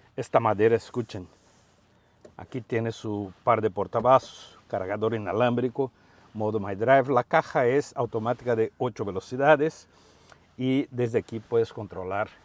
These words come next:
la pantalla, volumen, etcétera. Esto se abre en dos partes, como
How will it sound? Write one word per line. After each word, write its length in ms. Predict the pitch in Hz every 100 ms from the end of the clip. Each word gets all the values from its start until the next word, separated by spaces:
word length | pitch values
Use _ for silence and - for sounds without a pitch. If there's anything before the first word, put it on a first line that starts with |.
| _ _ -
la 640 | 120 98 92 92 95 98 -
pantalla, 500 | 95 95 139 120 113
volumen, 560 | 90 92 101 110 107 - - - - - -
etcétera. 580 | 95 - 156 156 - - _ - - _ -
Esto 300 | 127 127 -
se 200 | - 120
abre 380 | 110 117 117 117 - - - - -
en 180 | 117
dos 220 | 110 113 -
partes, 480 | 175 175 170 -
como 400 | - 104 110 127